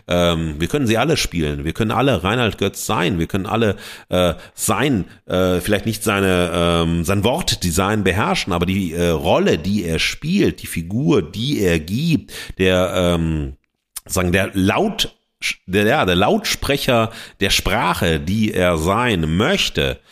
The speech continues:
ja, all das können wir selbst sein und können es tönen lassen.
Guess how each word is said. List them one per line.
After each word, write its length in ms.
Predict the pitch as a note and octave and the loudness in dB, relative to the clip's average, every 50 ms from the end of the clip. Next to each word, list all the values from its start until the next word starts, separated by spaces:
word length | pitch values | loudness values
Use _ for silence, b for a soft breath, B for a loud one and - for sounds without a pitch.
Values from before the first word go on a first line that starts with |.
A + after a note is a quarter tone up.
| B B B _ - | B B B _ -4
ja, 280 | E2 F#2+ G#2+ A#2+ C3 B B B | -2 0 0 -2 -2 B B B
all 140 | - A2 A#2+ | 0 0 2
das 200 | C#3+ C#3+ - - | 2 0 0 0
können 340 | - - D3 F3 E3 D3 C3 | 0 0 0 0 0 2 2
wir 300 | B2+ B2+ A#2+ A2+ A#2 - | 2 4 2 2 0 -2
selbst 540 | - D#2+ E2 G2+ G#2+ A2+ A#2 A2+ - - - - | -4 0 2 4 4 4 4 2 0 -6 -12 -8
sein 360 | D#2+ E2 F#2+ A2 B2+ B2+ F#2+ | -4 -2 0 0 2 2 0
und 120 | E2 D#2+ - | 0 0 0
können 200 | - G#2+ G#2+ G#2 | -2 -2 0 0
es 200 | F#2+ G2+ - - | -2 -4 -4 -2
tönen 320 | - G2 G2 F#2+ F#2+ F2+ | 0 0 2 2 2 0
lassen. 480 | F2 F#2 A2 - - - - C#2+ C#2 | 0 0 0 0 -2 -4 -6 -8 -10